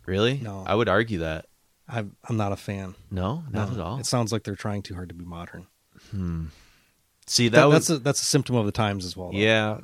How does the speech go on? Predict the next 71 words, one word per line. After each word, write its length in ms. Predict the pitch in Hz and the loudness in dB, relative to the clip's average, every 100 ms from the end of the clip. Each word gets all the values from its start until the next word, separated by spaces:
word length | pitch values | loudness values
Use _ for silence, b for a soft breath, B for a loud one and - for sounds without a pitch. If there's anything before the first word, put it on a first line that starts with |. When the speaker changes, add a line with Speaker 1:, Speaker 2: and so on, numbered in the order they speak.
| - | -12
Speaker 1:
uh, 340 | - 85 76 73 | -6 -4 -4 -2
Speaker 2:
That's 140 | 135 | 0
something 240 | - 143 127 | 2 2 2
you 60 | |
don't 80 | 127 | 2
Speaker 1:
I 40 | 160 | 4
think 60 | |
Speaker 2:
have 40 | 120 | 4
Speaker 1:
there's 80 | 127 | 4
Speaker 2:
to 20 | |
Speaker 1:
some 80 | 196 | 2
Speaker 2:
do 40 | |
Speaker 1:
great 140 | 123 135 | 4 4
Speaker 2:
now. 40 | - | 4
Speaker 1:
songs 460 | - 120 135 135 | 0 0 0 -2
on 140 | 95 82 | -4 -6
that. 240 | 78 76 | -8 -10
It's 240 | - 95 - | -12 -12 -6
Speaker 2:
Okay. 100 | 123 | -2
Speaker 1:
maybe 140 | 127 | 0
not 180 | 113 107 | 0 0
the 100 | 101 | -2
best 340 | 87 90 - 92 | -2 -2 -2 0
Dokken 400 | 87 92 120 120 | 2 2 0 -4
record, 420 | 123 - 131 - - 90 | -6 -6 -8 -8 -12 -6
but 140 | 90 | -4
it's, 140 | 87 - | -2 -2
like, 140 | 90 | -4
a 60 | 87 | -6
good 280 | 85 90 80 | -6 -6 -6
record. 440 | 87 80 - 71 - _ _ - | -4 -4 -6 -12 -14 _ _ -8
Speaker 2:
Okay. 220 | 113 113 90 _ _ | -6 -4 -8 _ _
Speaker 1:
Does 120 | - | -6
that 80 | 110 | -4
make 120 | 127 | -4
sense? 380 | - 143 143 - - - | -6 -6 -8 -12 -8 -4
Speaker 2:
Yeah. 120 | 127 - _ _ _ _ | -4 -6 _ _ _ _
Speaker 1:
It's, 260 | - 98 - | -14 -10 -8
yeah. 420 | 76 95 87 92 - | -4 -2 -2 -4 -10
It's 160 | - - | -12 -6
probably, 280 | - 139 135 | 6 8 8
like, 180 | 113 98 | 4 2
why 580 | 98 95 92 90 90 90 _ | 2 2 2 0 -4 -10 _
Speaker 2:
If 120 | 139 | -2
it 80 | 151 | 0
was 140 | 127 107 | 0 0
just 180 | 120 | -2
a 40 | 113 | 0
Don 200 | 101 101 | -2 0
Dokken 300 | 104 104 101 | 0 -2 -4
solo 240 | - 104 | -4 -2
record, 340 | 104 95 92 92 | 0 -2 -6 -6
it 80 | 95 | -2
wouldn't 200 | 135 113 | 0 0
have 100 | 104 | 0
Speaker 1:
Something. 100 | 85 - | -4 -12
Yeah. 280 | - 117 110 | -8 -4 -2
Speaker 2:
been 180 | 107 101 | 0 0
met 180 | 101 98 | -2 -4
with 160 | 95 | -10
quite 220 | - 101 | -8 -8
so 140 | 90 98 | -6 -10
much 340 | 90 90 - | -10 -12 -12
Speaker 1:
Yeah, 200 | 92 92 - | -6 -6 2
I 100 | 147 | 2
think 180 | 175 190 | 2 4
they 160 | 156 | 4
adjusted 380 | 170 127 117 - | 4 4 2 2
Speaker 2:
animus. 160 | 110 104 | 0 2
Speaker 1:
better 240 | 107 104 | 4 4
than 180 | 98 92 | 0 -4